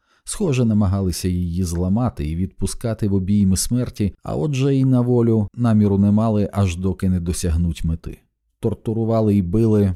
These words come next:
але щоразу накладали на рани шви і вправляли переламані кістки, либонь із тих міркувань, щоб потім, коли вона трохи оклигає,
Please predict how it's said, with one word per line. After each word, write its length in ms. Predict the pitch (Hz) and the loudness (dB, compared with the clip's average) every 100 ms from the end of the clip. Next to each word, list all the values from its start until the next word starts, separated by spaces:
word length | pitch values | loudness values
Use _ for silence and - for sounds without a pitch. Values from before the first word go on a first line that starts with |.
| - | -4
але 220 | 90 101 | -2 -2
щоразу 480 | - - 117 113 113 | -2 -2 0 2 2
накладали 600 | 107 - 107 101 104 101 | 0 0 -2 0 2 4
на 140 | 101 | 4
рани 260 | 98 101 95 | 2 0 0
шви 320 | - 110 131 | -4 -4 -2
і 140 | 104 | 0
вправляли 680 | 104 92 - 101 101 107 101 | 0 -2 -4 -4 -2 0 -2
переламані 680 | 95 95 95 98 95 92 90 | -2 -4 -2 0 0 0 -2
кістки, 580 | - 85 - - - - - | -4 -8 -8 -12 -16 -16 -4
либонь 400 | 107 101 85 92 | 0 2 2 2
із 200 | 92 85 | 2 0
тих 240 | - 85 | -2 -2
міркувань, 580 | 87 82 - 110 127 127 | 0 -2 -2 -4 -2 -2
щоб 380 | 78 - 95 82 - | -2 -4 -6 -4 -4
потім, 400 | - 160 - 107 | -2 -2 0 0
коли 300 | 98 107 107 | 0 2 2
вона 280 | 101 98 98 | 2 2 2
трохи 340 | 92 95 90 90 | 0 -4 -2 -2
оклигає, 640 | 90 - 90 73 78 73 | -2 -2 -2 -2 -4 -6